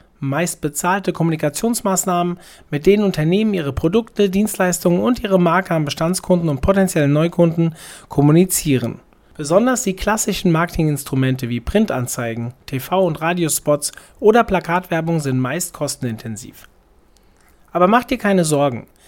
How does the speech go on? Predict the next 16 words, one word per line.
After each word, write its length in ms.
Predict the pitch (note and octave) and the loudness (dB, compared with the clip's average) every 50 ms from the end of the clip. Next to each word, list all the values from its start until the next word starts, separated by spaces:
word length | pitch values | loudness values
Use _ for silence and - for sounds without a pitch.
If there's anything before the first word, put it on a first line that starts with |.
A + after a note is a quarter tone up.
| _ _ _ _ | _ _ _ _
denn 100 | - D#3+ | 0 0
mit 120 | E3 F3 G3+ | 2 2 2
unseren 340 | A3 B3 B3+ C4 A#3 A#3 A3 | 2 2 2 2 0 0 0
Tipps 360 | - - G3+ F#3 - - - | 0 -2 -2 -2 -4 -8 -4
für 180 | - D3 C#3 | 0 0 0
Low-Budget-Marketing-Maßnahmen 1600 | C3 C3+ D#3+ F#3+ F#3+ F3+ F3+ F3+ F3+ F3+ F#3+ F#3 F#3 F#3+ F3+ F#3 G3+ - - G#3 G3 F#3+ F#3 F#3 F3+ - - F#3 F3 F3+ F#3 F3 | 2 2 2 2 2 2 0 0 0 0 -2 -2 0 2 0 0 0 0 -2 0 2 2 4 2 2 2 0 0 2 2 0 -2
kannst 300 | - - F3 D#3+ - - | -2 -4 -4 -2 -2 0
du 40 | |
deine 240 | E3+ D#3+ D#3 D3+ D3+ | 2 2 2 2 0
Produkte 440 | - D3+ D3 D3+ F3 F3 - - E3 | 0 0 2 2 0 0 0 0 0
auch 120 | D3 B2+ | 0 0
ohne 280 | - F3+ G#3 A3+ A3+ G#3 | 2 2 4 6 6 4
große 320 | F3+ E3+ F#3 F#3 - G3 | 4 4 2 2 0 -2
T-V-Kampagne 840 | F#3 - D3 C3+ - - C3+ C3+ - D3 D3 C#3+ - D3+ D#3 D#3+ E3+ E3+ | -4 -4 -6 -6 -4 -4 -4 -4 -4 -4 -4 -4 -4 -2 -2 0 0 0
erfolgreich 580 | D3+ C3+ - B2+ A#2 - - A#2+ B2+ A#2+ - | -2 -2 -4 -6 -6 -6 -6 -6 -6 -6 -4
bewerben. 580 | - F#3+ F3 D3+ C3 B2+ G2+ - - G1+ - | -2 -2 0 2 2 0 0 -4 -6 -10 -12